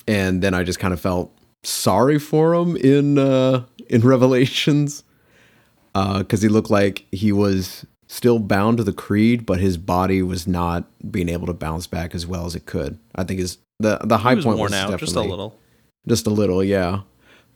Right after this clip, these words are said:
Speaker 1: And, like, I don't know if you saw, like, the, uh, one of those extra short film animations of him, like, in his last few moments,
Speaker 2: Yep.
Speaker 1: uh, of him with, uh, Sophia um, him
Speaker 2: I
Speaker 1: being,
Speaker 2: cried.
Speaker 1: like, crusty old.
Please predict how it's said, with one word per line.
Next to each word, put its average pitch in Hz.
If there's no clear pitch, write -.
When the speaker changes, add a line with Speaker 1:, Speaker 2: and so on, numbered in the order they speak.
Speaker 1:
And, 98
like, 90
I 117
don't 110
know 104
if 95
you 107
saw, 98
like, 95
the, 87
uh, 80
one 113
of -
those 98
extra 95
short 101
film 101
animations 98
of 92
him, 92
like, 87
in 95
his 90
last 87
few 87
moments, 92
Speaker 2:
Yep. 82
Speaker 1:
uh, 78
of 92
him 92
with, 90
uh, 87
Sophia 92
um, 85
him 92
Speaker 2:
I 120
Speaker 1:
being, 90
Speaker 2:
cried. 110
Speaker 1:
like, -
crusty 98
old. 87